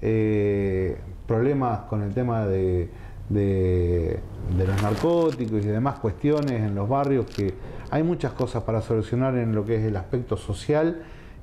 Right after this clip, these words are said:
y, y hay que darle una solución al vecino de Viedma. Es un tema de trabajo. Acá son cuatro años nada más para, para llevar adelante, yo sé que es mucho más.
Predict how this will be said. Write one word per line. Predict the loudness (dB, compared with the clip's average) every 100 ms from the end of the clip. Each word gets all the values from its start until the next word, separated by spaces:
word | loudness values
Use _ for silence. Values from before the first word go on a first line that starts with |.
| -2
y, | 2 4 4 4 2 0 -2
y | -2 0 2 2
hay | 2
que | 2
darle | 0 2 0
una | 0 -4
solución | -2 -4 -2 -2
al | 0
vecino | 0 0 0 0
de | 2 2
Viedma. | 2 0 -2 -4 -10 -16 -16 -16 -8 -4
Es | -2 0
un | 0 0
tema | 0 0 0
de |
trabajo. | 0 2 2 0 -4 -6 -8 -14
Acá | -6 -4 0 0
son | 0 -2 0
cuatro | 0 0 0 0
años | 0 -2 -4
nada | -2 -2
más | -2 -2
para, | -2 -2 0 -2 -4
para | -6 -6
llevar | -2 0 2
adelante, | 2 2 0 0 0
yo | -2 -4
sé | -2 0
que | 0
es | 0
mucho | 0 0 0
más. | 0 0